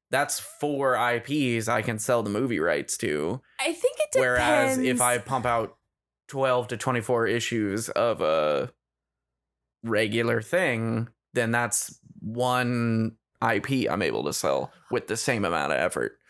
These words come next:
Speaker 2: I think it depends on the type of book you're writing, though.
Speaker 1: Hmm.
Speaker 2: Like, there's a difference, in my opinion, from the book that's gonna be sold for, like, a movie,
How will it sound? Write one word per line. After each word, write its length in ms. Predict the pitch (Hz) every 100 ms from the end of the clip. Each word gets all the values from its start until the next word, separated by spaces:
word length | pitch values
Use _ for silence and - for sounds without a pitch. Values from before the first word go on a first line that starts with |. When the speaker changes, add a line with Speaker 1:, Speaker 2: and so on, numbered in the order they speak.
| - -
Speaker 2:
I 80 | 381
think 220 | 523 539
it 120 | 571 539
depends 520 | - 277 294 277 254 - -
on 640 | 220 208 208 202 202 196 - _
the 440 | 185 180 196 180 -
type 520 | - - - 269 - -
of 320 | 196 165 -
book 260 | 233 226 175
you're 120 | 170
writing, 500 | 139 131 - 117 170
though. 320 | 135 82 - -
Speaker 1:
Hmm. 160 | - 202
Speaker 2:
Like, 220 | 254 254
there's 240 | 330 339 339
a 60 |
difference, 380 | 320 370 427 381
in 140 | 330 254
my 140 | 190
opinion, 480 | 202 - 214 185 175
from 240 | - 202 196
the 80 |
book 360 | 190 220 226 -
that's 240 | 226 208 -
gonna 240 | 226 202
be 160 | 190 202
sold 400 | - 202 190 185
for, 160 | -
like, 220 | 180 160 151
a 80 |
movie, 680 | 147 170 185 214 254 269 294